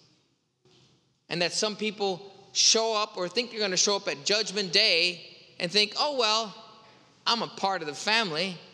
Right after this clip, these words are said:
Surely they'll let me in." But as we see here, it doesn't work like that. That to become a di-,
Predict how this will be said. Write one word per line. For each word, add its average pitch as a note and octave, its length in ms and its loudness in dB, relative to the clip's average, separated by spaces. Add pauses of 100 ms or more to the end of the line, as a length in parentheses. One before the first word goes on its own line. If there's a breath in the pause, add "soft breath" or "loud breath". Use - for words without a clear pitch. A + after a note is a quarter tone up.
(200)
Surely E3+ 540 2
they'll A#2 160 -4
let B2 200 -4
me A2+ 220 0
in." A#2+ 360 -4 (1600)
But F3+ 100 0
as F#3 140 -2
we G3 80 -6
see A3+ 280 2
here, G3 400 0 (360)
it F3 100 -4
doesn't E3 300 -2
work F3 240 0
like C#3+ 240 0
that. C3+ 280 -4 (1900)
That C#3+ 120 -12
to D#3 60 -8
become F3 340 -2
a F3+ 60 -2
di-, D#3 160 -8